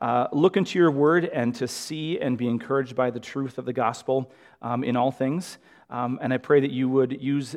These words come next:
these words this morning to, um, encourage your people, uh, that you would help us to latch on to what we need to latch on to today, uh, and that you'd bring us closer to your, yourself and,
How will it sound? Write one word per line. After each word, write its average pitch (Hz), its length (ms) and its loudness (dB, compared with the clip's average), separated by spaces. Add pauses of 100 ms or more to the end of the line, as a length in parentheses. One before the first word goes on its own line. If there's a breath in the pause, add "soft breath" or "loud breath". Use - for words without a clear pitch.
these 151 300 -4
words 160 260 0
this 151 180 -8
morning 156 280 -2
to, 139 400 -2
um, 117 180 -10
encourage 143 380 2
your 147 80 0
people, 127 380 -4 (340 soft breath)
uh, 117 240 -2
that 120 220 -2
you 120 160 -4
would 117 180 2
help 131 280 -2
us 123 200 -6
to 113 260 -2 (340 soft breath)
latch 143 320 4
on 147 200 4
to 147 260 0
what 135 200 4
we 131 80 0
need 131 120 0
to 127 80 0
latch 123 240 0
on 131 160 -2
to 135 100 -10
today, 131 440 0
uh, 113 220 -6
and 117 100 -8
that 113 40 -4
you'd 113 140 -6
bring 120 200 -4
us 117 140 -6
closer 120 340 0
to - 180 -12
your, 113 420 -4
yourself - 460 -2
and, 120 280 -4